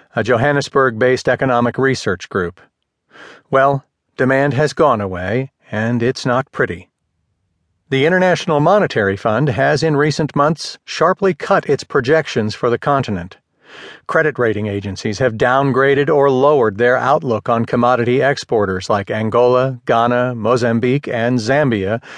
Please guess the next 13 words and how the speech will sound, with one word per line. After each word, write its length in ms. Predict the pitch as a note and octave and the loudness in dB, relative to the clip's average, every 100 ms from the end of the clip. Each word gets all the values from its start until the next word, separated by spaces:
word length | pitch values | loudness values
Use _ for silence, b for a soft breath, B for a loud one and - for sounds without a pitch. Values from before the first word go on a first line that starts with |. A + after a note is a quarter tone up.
| B - | B -4
which 260 | C#3 - | -2 -2
were 140 | D3 D3+ | 0 0
the 100 | D#3+ | 0
darlings 640 | B2 B2+ F#3 C#3 F#2 F#2 | 0 2 2 0 -2 -4
of 120 | A2 A2 | -4 -2
international 640 | A2+ A2+ A2+ - A#2 A2 | 0 0 -2 -2 -2 0
investors 560 | A2 C#3+ D3 - A2 A#2+ | 0 0 0 -2 -2 -2
until 320 | A2+ D3 C#3 | -2 -2 0
just 360 | B2 C#3+ - | 0 0 0
over 220 | C3+ C3+ C#3+ | -2 0 0
a 80 | |
year 240 | B2+ B2 D3+ | 0 0 0
ago. 380 | G2 F#2 - | -2 -6 -8